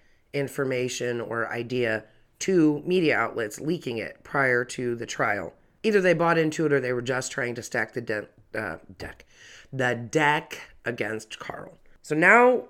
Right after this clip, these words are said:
with what Anne told police in the back of your mind, I'm going to give you a quote from Carl Drew.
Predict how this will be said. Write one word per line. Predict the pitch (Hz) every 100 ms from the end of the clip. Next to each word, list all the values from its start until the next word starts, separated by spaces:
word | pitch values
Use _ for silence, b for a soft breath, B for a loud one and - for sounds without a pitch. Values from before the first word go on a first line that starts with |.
| -
with | 185 180
what | 165 180 202 -
Anne | 190 185 185
told | 170 165
police | 165 151 147
in |
the | 147
back | 131 135
of | 147
your | 151
mind, | 143 101 85 120 - -
I'm | 143
going | 139 151 160
to |
give | 170 160 151
you | 151 151
a | 170
quote | 165 - 233 - -
from | - 120
Carl | - 113 127
Drew. | 139 156 -